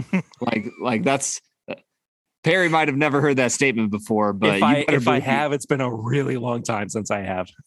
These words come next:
Speaker 2: Yeah, so, like, there's this attitude in, uh, an older generation of Christianity and in current young Christians in certain pockets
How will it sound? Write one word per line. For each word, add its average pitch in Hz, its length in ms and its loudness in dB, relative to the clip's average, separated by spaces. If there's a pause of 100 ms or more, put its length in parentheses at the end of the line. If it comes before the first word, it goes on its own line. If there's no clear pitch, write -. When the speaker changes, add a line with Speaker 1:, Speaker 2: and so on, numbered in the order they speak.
(340)
Speaker 2:
Yeah, 170 240 2
so, 156 200 0
like, 147 360 2
there's 156 240 2
this 151 160 0 (100)
attitude 123 800 2
in, 107 720 0
uh, 101 540 -6 (180)
an 180 240 -4
older 160 320 0
generation 117 540 0
of 104 40 -4
Christianity 107 640 -2
and 214 320 0
in 175 380 -2 (160)
current 165 400 0
young 135 260 0
Christians 101 760 -6
in 110 180 -4
certain 117 320 -6
pockets - 500 -8